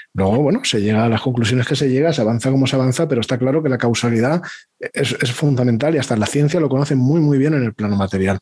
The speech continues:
Y se pueden derivar muy buenos consejos, y me gustaría, pues, dar algunos, eh, de, sobre cómo aplicar y ver esta ley universal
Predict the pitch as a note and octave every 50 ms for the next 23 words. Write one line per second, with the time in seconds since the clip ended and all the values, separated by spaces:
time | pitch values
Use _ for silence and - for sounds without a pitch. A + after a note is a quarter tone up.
0 | - - - - - - - - - _ - - C#3 C3 B2+ B2+ B2 - - B2
1 | B2 C3+ C#3 C#3 D3+ D#3 C#3+ C#3 D3 D#3+ E3 D#3 C3+ C3 C3+ D3+ E3+ D#3+ D#3 D#3
2 | D3 C#3+ - D3 C#3 A#2+ - B2+ A#2+ - F3 F3 D#3 B2 A#2 A2 - A#2 A2+ A#2
3 | B2 B2 C3 B2 A2 A2 B2 B2 B2 A#2 A2 B2 B2+ B2+ B2+ B2 A#2+ A#2 G#2+ -
4 | - - _ - G#2 G#2 G#2+ A2+ A2+ A#2 A2 F#2 - A#2 A2+ A2 G#2 - B2 B2+
5 | B2 A2+ B2 A#2+ A#2+ - B2+ B2 A#2 A2 A#2+ B2+ B2 A2+ - - A#2 A2+ A#2+ A#2+
6 | B2 A#2+ A#2 A2+ A#2 A2 - - C3 B2+ B2 A#2+